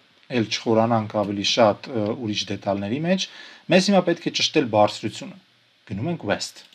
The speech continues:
Հիմա պետք է ստուգենք այս սյան բարձրությունը։ Ստուգում ենք, երկ-, երկու հազար հինգ հարյուր, շատ լավ, գալիս ենք այստեղ, տեսնում ենք մեր սյունը ինչքան է,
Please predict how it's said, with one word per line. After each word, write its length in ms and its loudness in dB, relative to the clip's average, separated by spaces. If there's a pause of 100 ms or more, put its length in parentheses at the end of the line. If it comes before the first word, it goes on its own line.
(1080)
Հիմա 240 8
պետք 240 0
է 80 2
ստուգենք 500 2
այս 200 8 (340)
սյան 420 4 (300)
բարձրությունը։ 800 2 (1000)
Ստուգում 460 -4
ենք, 260 0 (1000)
երկ-, 280 -4 (220)
երկու 260 4
հազար 300 4
հինգ 220 4
հարյուր, 260 4 (300)
շատ 400 6
լավ, 220 4 (500)
գալիս 280 6 (120)
ենք 160 -6
այստեղ, 540 2 (340)
տեսնում 360 -2
ենք 200 -4
մեր 240 0
սյունը 280 -4 (360)
ինչքան 480 -4
է, 20 -4